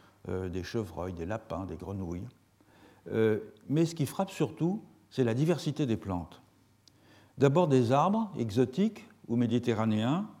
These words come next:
des grenadiers, des amandiers, des figuiers, euh, des oliviers, des dattiers, euh, des noyers,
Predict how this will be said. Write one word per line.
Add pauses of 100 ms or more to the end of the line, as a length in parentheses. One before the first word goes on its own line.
(540)
des
grenadiers, (380)
des
amandiers, (720)
des
figuiers, (1120)
euh,
des
oliviers, (1300)
des
dattiers, (680)
euh,
des
noyers,